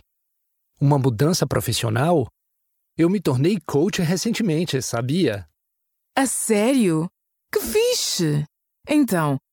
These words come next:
Speaker 2: eu adoro ser jornalista, mas, muito honestamente, estou cansada de fazer a mesma coisa nos últimos vinte anos, mas não tenho ideia do que fazer.
Speaker 1: Será que não está apenas cansada de trabalhar no jornal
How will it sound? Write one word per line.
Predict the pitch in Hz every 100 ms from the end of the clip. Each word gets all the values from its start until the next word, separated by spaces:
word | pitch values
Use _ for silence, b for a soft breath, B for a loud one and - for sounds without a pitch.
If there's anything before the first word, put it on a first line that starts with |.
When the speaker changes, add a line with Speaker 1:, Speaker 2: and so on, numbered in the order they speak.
| _ _ -
Speaker 2:
eu | 240 339
adoro | 339 196 202 226
ser | - 214
jornalista, | 208 233 233 247 147 135 - 143
mas, | 170 175 165 160 151 - _ _ _ -
muito | 196 208 247 226
honestamente, | 196 180 - 160 156 180
estou | - 240
cansada | 233 208 - 196 202
de |
fazer | - 165 165
a | 160
mesma | 160 214 254 254
coisa | 233 214 202
nos | 202 190
últimos | 190 196 190 160
vinte | 156 208 202 190
anos, | 156 139 143 160
mas | 208 226 - _ _ _ _ -
não | 277 330
tenho | - 294 320
ideia | 269 196 208
do | 208 214
que | -
fazer. | 226 185 147 131 123 - _ _ _ _
Speaker 1:
Será | - - 165 208
que | 214
não | 185
está | 170 - 147
apenas | - - 156 185 156
cansada | - 139 - - 131 160 127
de | 110 139
trabalhar | 143 131 135 151
no | 139
jornal | 117 123 107 123 156